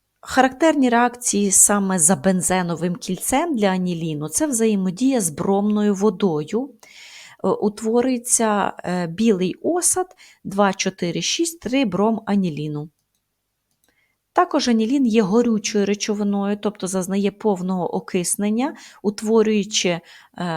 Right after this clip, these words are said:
вуглекислий газ, азот і воду. Якісна реакція на лі-, анілін — це взаємодія з хлорною водою, в результаті якої розчин набуває такого фіалкового забарвлення.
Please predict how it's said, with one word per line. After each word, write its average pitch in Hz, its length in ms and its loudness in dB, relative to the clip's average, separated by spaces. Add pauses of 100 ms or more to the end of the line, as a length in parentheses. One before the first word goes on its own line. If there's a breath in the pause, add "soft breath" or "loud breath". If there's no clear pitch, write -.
(160)
вуглекислий 160 600 -4
газ, 339 360 0
азот 185 580 0
і 202 100 2
воду. 156 500 -2 (1400 soft breath)
Якісна 240 640 2
реакція 240 480 -2
на 262 200 0
лі-, 277 220 -2 (100)
анілін — 254 600 0 (240 loud breath)
це 233 240 -2
взаємодія 202 640 0
з - 80 -2
хлорною 202 520 -2
водою, 170 520 -2
в 302 40 -4
результаті 208 580 -2
якої 254 320 0
розчин 220 360 0
набуває 190 480 -2
такого 170 320 -8
фіалкового 190 920 0
забарвлення. 151 840 -2